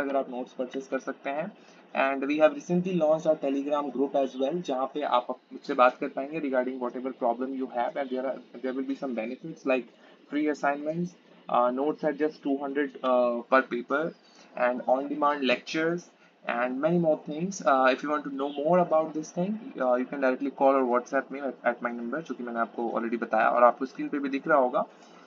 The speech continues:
And, uh, yes, this is, uh, all about what I wanted to say। And let's, uh, move, uh, let's, uh, jump into the, uh, our topic,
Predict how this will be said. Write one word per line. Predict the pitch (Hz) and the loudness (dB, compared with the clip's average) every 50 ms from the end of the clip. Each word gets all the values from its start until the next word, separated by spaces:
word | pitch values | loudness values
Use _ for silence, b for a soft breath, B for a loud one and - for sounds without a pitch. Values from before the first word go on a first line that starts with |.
| B B - - - 120 | B B -8 -4 0 0
And, | 120 120 120 117 117 117 | 0 0 -2 -2 0 2
uh, | 117 117 117 117 117 117 117 127 151 | 2 4 4 4 4 2 2 0 0
yes, | 180 185 180 - | 0 0 -2 -4
this | 147 143 156 | -8 -8 -10
is, | 151 147 - 135 | -8 -2 0 2
uh, | 135 127 127 - 131 | 2 2 2 2 2
all | 131 135 | 0 0
about | 135 127 131 135 147 139 135 | 0 0 0 -2 -2 -2 -6
what | 127 123 127 | -6 -6 -4
I | 127 120 | -4 -4
wanted | 120 120 123 131 - | -4 -6 -6 -6 -6
to | 139 135 - | -6 -6 -6
say। | - 139 160 175 - 143 | -6 -6 -6 -6 -4 -4
And | 127 127 120 123 | -4 -4 -4 -4
let's, | 127 - - - - | -6 -6 -10 -8 -2
uh, | - 123 120 120 | 0 0 0 0
move, | 127 131 127 - - 120 | -2 -6 -6 -4 -4 -4
uh, | 117 113 113 | -4 -4 -4
let's, | 123 123 - - - - | -4 -6 -8 -12 -14 -12
uh, | 113 117 113 - - 113 131 | -10 -10 -10 -12 -14 -16 -14
jump | 131 131 135 127 | -14 -14 -16 -16
into | 117 127 | -20 -20
the, | 117 117 120 | -20 -20 -20
uh, | 117 117 117 117 113 - - - | -20 -18 -18 -18 -18 -18 -20 -20
our | 113 117 113 - - - | -20 -20 -20 -20 -20 -20
topic, | 120 117 110 - 160 170 | -20 -20 -20 -18 -18 -18